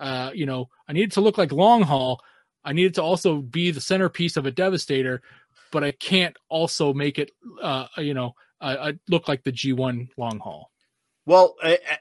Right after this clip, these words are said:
Speaker 2: and in all fairness, I would argue that Hasbro did the same thing for a while too, 'cause you go back and look at the Generations figures that were coming out at that time,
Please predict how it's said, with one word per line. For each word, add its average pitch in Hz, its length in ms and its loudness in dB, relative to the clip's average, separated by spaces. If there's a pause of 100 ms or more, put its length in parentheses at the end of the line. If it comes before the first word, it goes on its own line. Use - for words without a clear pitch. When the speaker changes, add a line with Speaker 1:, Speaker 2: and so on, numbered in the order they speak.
Speaker 2:
and 170 140 2
in 156 100 0
all 147 320 2
fairness, 165 420 6
I 139 80 2
would 143 120 2
argue 143 260 4
that 117 140 -8
Hasbro 139 600 2
did 120 160 -8
the 113 80 -12
same 117 260 -8
thing 139 260 -8
for 123 140 -6
a 117 60 -2
while 113 240 0
too, 143 280 -8
'cause 113 180 -14
you 117 60 -16
go 143 120 -2
back 139 220 0
and 127 80 -10
look 131 120 -8
at 110 100 -20
the - 80 -20
Generations 127 680 -6
figures 117 320 -12
that 117 100 -12
were 107 100 -14
coming 113 260 -10
out 107 140 -4
at 104 80 -14
that 104 180 -8
time, 104 420 -12